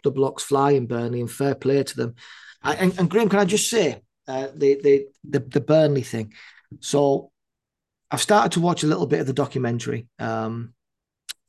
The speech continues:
and it's got our mutual friend on there, who's, who, who, who's, by the way, what, what a job he's done at Burnley.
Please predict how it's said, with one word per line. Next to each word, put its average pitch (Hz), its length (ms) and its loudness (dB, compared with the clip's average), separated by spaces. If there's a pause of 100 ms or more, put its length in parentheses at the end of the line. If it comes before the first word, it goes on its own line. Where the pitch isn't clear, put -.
and 123 80 -4
it's 113 100 -4
got - 140 0
our 127 60 0
mutual 127 340 -4
friend 117 300 -6
on 113 140 -6
there, 110 140 -4
who's, 113 280 -6
who, 120 260 -6
who, 123 200 -4
who's, 127 240 -4 (220)
by 117 140 0
the 117 80 -2
way, 113 240 -2 (300)
what, 127 220 -2
what 131 220 -2
a - 20 -8
job 120 240 -4
he's 123 200 -4
done 117 180 -8
at 95 140 -12
Burnley. 113 380 -8